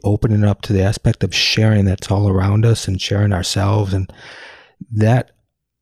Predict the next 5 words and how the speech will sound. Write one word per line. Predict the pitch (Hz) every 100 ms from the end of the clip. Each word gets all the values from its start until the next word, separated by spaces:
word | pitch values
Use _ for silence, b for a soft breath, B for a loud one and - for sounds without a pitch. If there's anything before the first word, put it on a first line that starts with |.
| _ _
understanding | 123 110 98 - 104 110 110 98
of | 90
openness | 95 110 104 90
and | 90 -
possibilities, | 107 104 - 92 98 104 98 104 107 110 -